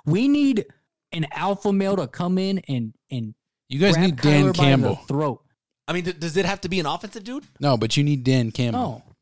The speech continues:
Speaker 3: What about, uh, uh, uh, the, uh,
Speaker 1: I'd
Speaker 3: the
Speaker 1: love Dan Campbell on the team.
Speaker 3: everybody loves the, the defensive coordinator for the, uh, uh,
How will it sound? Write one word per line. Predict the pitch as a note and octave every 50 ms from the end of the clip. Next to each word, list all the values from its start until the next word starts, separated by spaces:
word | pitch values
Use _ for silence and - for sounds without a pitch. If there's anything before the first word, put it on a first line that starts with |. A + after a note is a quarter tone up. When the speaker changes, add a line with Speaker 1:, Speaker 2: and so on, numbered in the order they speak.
| _ _ _ _ -
Speaker 3:
What | - C#3 D#3
about, | D#3+ F3 F3 F3 E3+
uh, | E3+ D#3+ D3+
uh, | E3+ E3+ D#3 D3+ D3 C#3+ C3+ - D#3+
uh, | D3 C#3+ C#3+ C#3 C3+ B2+ A#2+ A2 G#2 - _ _ _ _ _ _ - - _ _ _
the, | C3 C#3+ D3 D3+ D3
uh, | C#3 C3+ B2+ B2 A3
Speaker 1:
I'd | G3
Speaker 3:
the | D3 C#3
Speaker 1:
love | C3+ C3 B2 A#2
Dan | B2 A#2+ A#2 G#2+
Campbell | - - A#2 A2 G#2+ G#2 A2
on | G#2+ A2
the | A2
team. | - - - C3 - _ -
Speaker 3:
everybody | - D3 E3 E3+ F3+ F3 F3+
loves | E3 E3+ F3 E3+ D#3 D3
the, | E3 E3 D3
the | C3 C#3
defensive | C#3 C3 E3+ E3 - E3 - D#3+ C3+
coordinator | - D#3+ E3 E3 E3+ E3 D#3+ D#3+ D#3+ D3 -
for | - - - C#3+ C#3
the, | C3+ C#3 B2+ B2 B2+ B2
uh, | A#2+ A#2 A2+ A2 -
uh, | - C3+ B2+ A#2+ A#2+ A#2 A2 G#2+ G#2